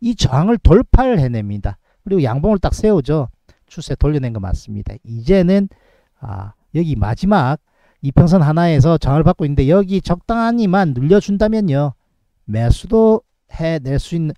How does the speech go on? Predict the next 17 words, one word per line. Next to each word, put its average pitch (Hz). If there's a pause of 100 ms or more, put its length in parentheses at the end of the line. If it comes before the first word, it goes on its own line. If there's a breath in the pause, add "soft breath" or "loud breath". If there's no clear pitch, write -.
(140)
해 160
들어갈 147
수 -
있는 160
권역이다, 139 (680)
이렇게 -
말씀드립니다. 117 (880)
볼-, 123
올라타고 131
눌려주고 131
이런 165
식으로 160 (560)
잘 131 (680)
우상향 143
유지된다면요. 131
이제, 147 (420)
아, 107